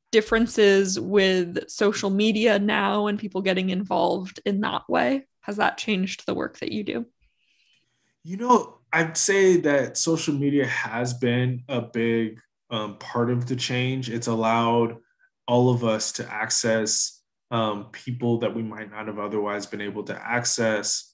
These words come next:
Speaker 2: information that we might not have been able to access. But I think one of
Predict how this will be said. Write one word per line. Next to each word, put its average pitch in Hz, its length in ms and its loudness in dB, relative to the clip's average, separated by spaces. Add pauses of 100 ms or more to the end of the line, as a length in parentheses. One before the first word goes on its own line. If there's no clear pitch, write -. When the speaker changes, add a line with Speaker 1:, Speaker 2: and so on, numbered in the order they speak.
Speaker 2:
information 110 880 -4 (760)
that 117 100 2
we 107 100 -2
might 101 220 -2
not 101 160 -2
have 98 100 -4
been 101 140 -6
able 104 240 -4
to 98 200 -12
access. 110 720 -2 (800)
But 131 140 4
I 135 100 6
think 175 300 0 (520)
one 139 340 0
of 123 640 -2